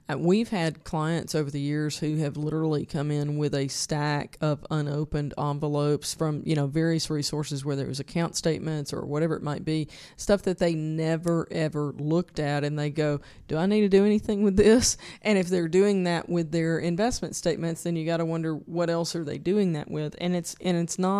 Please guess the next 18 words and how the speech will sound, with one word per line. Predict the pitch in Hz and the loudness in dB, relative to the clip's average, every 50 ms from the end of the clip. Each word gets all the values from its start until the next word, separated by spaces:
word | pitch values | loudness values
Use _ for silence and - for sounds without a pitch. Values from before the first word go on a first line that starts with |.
| 202 - - | 0 -2 -4
we're | - - - - - 170 | -6 -8 -6 -4 -2 -2
not | 170 180 185 - | 0 -2 -2 -2
placing | - - 190 190 - 170 160 156 | -2 -2 -2 -2 -2 -4 -6 -4
judgment | 156 185 190 208 196 190 190 180 160 151 | 0 2 2 2 2 0 -4 -6 -6 -6
or | 151 156 147 | -6 -8 -10
pointing | 151 - 190 214 214 202 196 | -8 -6 -4 -4 -2 -2 -4
fingers | - - 180 175 160 151 147 | -6 -6 -6 -6 -6 -4 -4
or | 156 160 | -4 -4
anything. | 180 214 226 220 220 - 165 160 156 - - - - - - - - | -2 -2 -2 -2 -2 -4 -4 -4 -6 -8 -14 -20 -20 -20 -20 -12 -6
It's | - 180 - | -4 -4 0
just | - 202 208 - - | 0 0 -2 0 -2
an | 190 | -2
encouragement | 180 170 - - 185 185 185 180 180 170 - 175 | -2 -2 -4 -2 -2 0 0 -2 -2 -6 -6 -6
to | 170 165 | -8 -6
say, | - - 170 165 165 160 156 156 | -2 0 2 2 2 2 0 0
you | 190 196 | 0 0
know, | 202 196 190 - - | 2 2 2 0 -2
I, | 175 175 | -4 -8